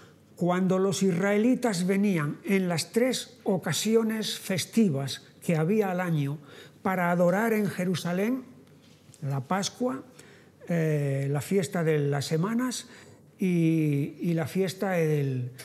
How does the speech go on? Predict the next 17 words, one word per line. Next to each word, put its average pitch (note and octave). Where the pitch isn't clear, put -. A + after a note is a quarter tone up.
de D#3
los D#3
tabernáculos. D#3
Entonces, F3+
en F#3+
esas B3+
tres G#3+
ocasiones, G3+
los F#3
israelitas F3
venían F#3+
a F3+
Jerusalén. D#3
Como G3
Jerusalén F#3+
está F#3
edificada F#3+